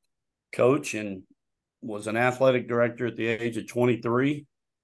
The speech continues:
at a very tiny rural school, simply because we only had two coaches and, uh, we were both idiots. I just happened to be the lesser of the two idiots, so I,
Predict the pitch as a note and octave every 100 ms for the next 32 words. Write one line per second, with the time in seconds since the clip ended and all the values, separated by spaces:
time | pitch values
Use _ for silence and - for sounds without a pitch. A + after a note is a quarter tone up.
0 | _ - - G2+ G2+ A2+ B2 A2 - B2+
1 | B2+ C3 B2 B2 - C#3 A#2+ B2+ A2+ -
2 | - B2 C#3+ - A#2+ A#2 A#2+ A2 G2+ -
3 | _ _ _ A2 G#2+ A#2 A2+ A#2+ B2+ A#2+
4 | A#2 A#2 A#2 B2 B2+ B2+ B2+ C#3+ C#3 A2+
5 | G#2 G2+ G2+ G2+ G2+ G2 G#2+ G#2+ G2 B2+
6 | B2 - A2+ B2+ C#3 C#3 - - _ _
7 | _ _ - G#2 A2 A2 B2 A#2+ A#2+ G#2+
8 | A#2 A#2 A2+ G#2+ G#2 G#2 A#2 A#2+ B2 A2+
9 | G#2 G2+ B2 A2+ A#2+ C3 C3 - - -
10 | - - G#2 G#2+ G2+ F#2+